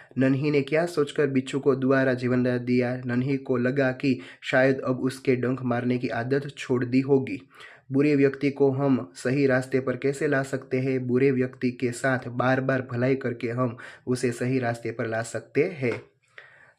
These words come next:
समझदार नन्ही कहानी में हमें क्या सीख मिलती है? हमें सीख मिलती है कि धीरज और प्रेम से हमें बुरे व्यक्ति को भी सही राह पर ला सकते हैं। ચાલો, એના પછી નિમ્નલિખિત વાક્ય કિસને,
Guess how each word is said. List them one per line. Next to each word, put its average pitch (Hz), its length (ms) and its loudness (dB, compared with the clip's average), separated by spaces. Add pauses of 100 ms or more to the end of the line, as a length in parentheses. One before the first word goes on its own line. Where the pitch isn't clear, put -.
(100)
समझदार 151 520 2
नन्ही 135 400 2
कहानी 135 440 0
में 127 100 2
हमें 123 240 0
क्या 156 220 -2
सीख 143 280 -8
मिलती 131 320 0
है? 127 360 -2
हमें 131 240 2
सीख 131 300 -2
मिलती 131 340 0
है 123 180 0
कि 127 260 0 (340)
धीरज 139 400 4
और 127 160 0
प्रेम 127 280 0
से 127 220 0
हमें 123 420 -2
बुरे 135 240 4
व्यक्ति 127 420 0
को 123 240 -2
भी 123 240 -2
सही 131 340 -4
राह 120 180 -4
पर 117 200 -8
ला 113 160 -4
सकते 156 560 -2
हैं। 110 180 -6 (380)
ચાલો, 117 180 0
એના 123 160 0
પછી 139 360 -6
નિમ્નલિખિત 127 600 0
વાક્ય 117 340 -4
કિસને, 139 600 -4